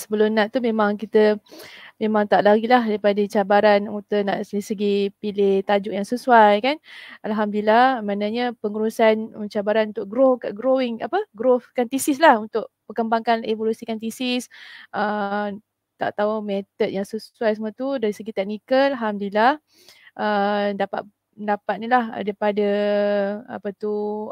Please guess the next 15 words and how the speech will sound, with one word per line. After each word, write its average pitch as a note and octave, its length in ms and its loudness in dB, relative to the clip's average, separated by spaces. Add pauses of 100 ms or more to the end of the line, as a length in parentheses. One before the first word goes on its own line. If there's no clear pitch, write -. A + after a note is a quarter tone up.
(100)
perkongsian, G#3 960 -2
doc, G#3 400 0
sharing, G#3+ 640 -4
uh, G3+ 160 -6
sahabat-sahabat G#3 640 -4
semua, A3 560 -6 (320)
bagaimana G3+ 320 -4 (160)
mereka G#3 320 -4
lakukan. A3 720 0
Alhamdulillah, G#3 560 -2
memberi G#3 400 -4
impact G3+ 320 -8
kepada G3+ 240 2
Ainul G#3 240 0
lah, C4 160 2